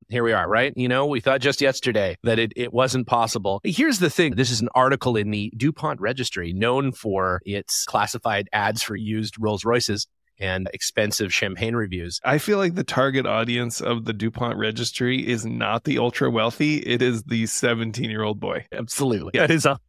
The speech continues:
Speaker 1: hundred percent true. I don't think they're even trying. I think that's
Speaker 2: No.
Speaker 1: exactly. That's interesting. So in this article, we'll put a link in the, uh, in the old show notes so that everybody can head over, because really you can't completely, like the Matrix, you can't completely appreciate this thing without experiencing it for yourself. There are some photos, but I have to say,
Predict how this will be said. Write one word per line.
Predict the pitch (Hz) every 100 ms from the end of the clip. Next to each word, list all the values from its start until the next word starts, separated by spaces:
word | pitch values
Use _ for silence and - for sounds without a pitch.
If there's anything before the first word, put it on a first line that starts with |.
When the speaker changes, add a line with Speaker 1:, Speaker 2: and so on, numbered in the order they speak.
| -
Speaker 1:
hundred | 175 165 175 147
percent | 175 165 151 -
true. | 135 85
I | 90 135
don't | 160 -
think | 185
they're | 160 160
even | 156 143
trying. | 139 139 127 117 78 -
I | 135
think | 165 165
that's | 160 143
Speaker 2:
No. | 120
Speaker 1:
exactly. | 107 123 135 123 98
That's | 98 -
interesting. | 127 120 - 92 87
So | - 131 120
in | 160 202 247
this | 208 170 -
article, | 147 139 135 127
we'll | 123
put | 143
a | 117
link | 110 117 113
in | 117 107
the, | 104 101 98
uh, | 95 95
in | 98
the | 101
old | 107 107
show | - - 120 110
notes | 107 127 110 -
so | - 98
that | 98
everybody | 101 107 101 101
can | - 104 95
head | 95 107
over, | 107
because | 110 131 117
really | 151 311 269 120 101
you | 127
can't | - - 170 165 -
completely, | 143 117 - 131 135 123 113 110
like | 127 131
the |
Matrix, | 104 110 123 104 92 -
you | 113
can't | - 180 175
completely | 123 - 127 - 123
appreciate | 101 - 135 - 110 104
this | 107 -
thing | 117 107 107
without | 123 127 113 -
experiencing | 120 - - 120 120 113 - 104
it | 104 -
for | 113
yourself. | 101 - 127 110 107
There | 131 185
are | 175 214 302 -
some | - 196
photos, | - 208 190 147
but | 165
I | 190
have | 208 214
to | 202
say, | - 180 135 113